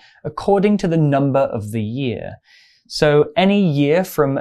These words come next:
nineteen hundred to nineteen ninety-nine is in the twentieth century.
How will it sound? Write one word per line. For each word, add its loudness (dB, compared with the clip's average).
nineteen -4
hundred -2
to -4
nineteen -4
ninety-nine -4
is -2
in -2
the -4
twentieth -2
century. -4